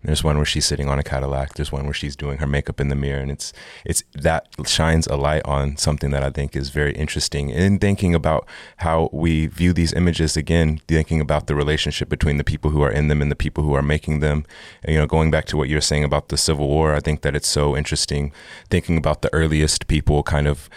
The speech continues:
kind of cracking the code, I guess, even, like, from the chemistry level of wh-, how, how,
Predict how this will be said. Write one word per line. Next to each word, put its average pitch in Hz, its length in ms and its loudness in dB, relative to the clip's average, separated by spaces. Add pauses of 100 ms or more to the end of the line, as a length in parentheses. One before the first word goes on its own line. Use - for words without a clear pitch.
(260)
kind 95 160 2
of - 100 -6
cracking 85 360 2
the 80 60 2
code, 82 320 2 (220)
I 87 80 0
guess, 85 200 2
even, 87 220 4
like, 80 160 0
from 85 220 2
the 78 80 2
chemistry 92 420 2
level 76 260 2
of 73 200 -2
wh-, 80 120 2
how, 82 360 0
how, 80 280 0